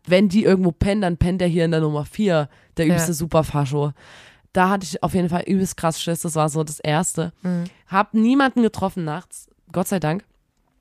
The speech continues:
Speaker 1: Und am nächsten Tag sind wir dann in den Dino-Park gefahren. Jetzt geht das richtige Abenteuer eigentlich richtig. Wir sind
Speaker 2: Und
Speaker 1: nicht da
Speaker 2: jetzt kommen wir zum Dino-Park.
Speaker 1: Dann sind wir eine Stunde in den Dino-Park gelaufen, weil ich hab gedacht so, ey, ich möchte mir ja auch Bautzen noch so ein bisschen angucken, so.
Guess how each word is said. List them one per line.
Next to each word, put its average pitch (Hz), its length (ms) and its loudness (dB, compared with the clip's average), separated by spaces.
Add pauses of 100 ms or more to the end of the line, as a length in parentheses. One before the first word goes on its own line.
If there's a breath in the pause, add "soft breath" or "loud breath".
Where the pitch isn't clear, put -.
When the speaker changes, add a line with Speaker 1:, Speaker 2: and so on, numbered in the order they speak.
(280)
Speaker 1:
Und 170 100 0
am 160 60 2
nächsten 202 320 0
Tag 185 360 0 (360 soft breath)
sind 185 180 -4
wir 175 100 2
dann 160 280 0
in 175 160 -2
den 165 60 0
Dino-Park 143 500 -2
gefahren. 139 360 -6
Jetzt 143 160 -6
geht 139 140 -8
das 139 160 -8
richtige - 360 -6
Abenteuer 131 440 -2
eigentlich - 320 -6
richtig. - 340 -16 (120)
Wir 147 220 -4
sind 202 100 4
Speaker 2:
Und 226 100 6
Speaker 1:
nicht 359 160 4
da 226 80 6
Speaker 2:
jetzt 233 380 2
kommen 226 240 4
wir 214 100 6
zum 214 240 2
Dino-Park. 196 580 6
Speaker 1:
Dann 226 120 8
sind 220 160 2
wir 220 80 -2
eine 202 100 -6
Stunde 311 480 4
in 254 100 4
den 196 40 2
Dino-Park 180 480 0
gelaufen, 151 380 -2
weil 147 120 4
ich 165 160 -2
hab - 160 0
gedacht 151 400 -2
so, 156 140 0
ey, 165 260 0
ich 143 140 -4
möchte 165 240 -2
mir 151 40 0
ja 147 120 -2
auch 151 60 -6
Bautzen 147 400 0
noch 147 60 -4
so - 140 -6
ein 151 40 -2
bisschen 139 200 -6
angucken, 147 380 -6
so. 143 140 -6